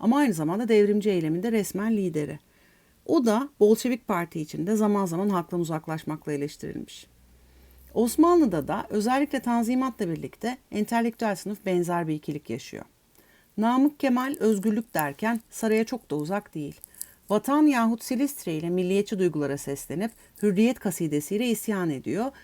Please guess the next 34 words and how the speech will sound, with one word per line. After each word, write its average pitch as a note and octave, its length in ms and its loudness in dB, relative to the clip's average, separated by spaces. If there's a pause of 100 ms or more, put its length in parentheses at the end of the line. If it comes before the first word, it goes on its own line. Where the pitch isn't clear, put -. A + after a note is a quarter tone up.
(120)
ama A3+ 200 2
o B3+ 60 0
isyanın A3 460 0
sınırları D3+ 480 -4
yine A3+ 300 0
büyük C4+ 220 0
ölçüde G3 260 -2
Osmanlı G3+ 420 -2
elitlerinin D#3 480 -4
çerçevesi D#3 640 -10
içinde. - 340 -12 (800)
Ziya C#4+ 400 4
Paşa A3+ 420 -2 (120)
halk G#3+ 320 -2
için C#3+ 220 -10
yazıyor C3+ 440 -4 (300)
ama G#3 160 2
yazdıkları G3+ 560 0
çoğu G#3+ 220 4
zaman F#3+ 220 0
aruz G#3 360 4
vezniyle D#3 580 -2 (100)
divan G3+ 320 4
edebiyatı D3 480 0
diliyle. D#3 380 -8 (640)
Meşhur A#3 340 0
şiir B3 360 0
ve A#3 100 2
inşa A3 360 2
yazısında F#3+ 520 0
halk A#3 240 2
edebiyatını D#3 540 0
savunsa F3+ 540 -4
da C#4 140 -6